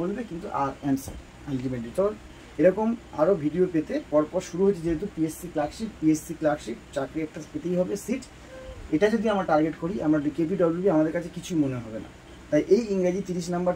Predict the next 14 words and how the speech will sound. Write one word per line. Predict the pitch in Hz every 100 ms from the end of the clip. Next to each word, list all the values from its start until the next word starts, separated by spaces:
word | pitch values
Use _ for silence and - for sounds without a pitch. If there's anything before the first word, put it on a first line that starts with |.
| 165
target | 147 165 -
করবো। | 185 269 302 - - 147
এবং | 156 220
আমার | 156 151
playlist | 156 180 208 -
তোমরা | 170 156 -
পড়াশোনা | 147 151 160 156
করবে, | 190 220 233 - 139
বেসিকগুলো | 175 202 196 214 226
পড়ে | 214 220
নেবে, | 254 330 - - -
আর | - - 226
সেটা | - 143 156
থেকে | 175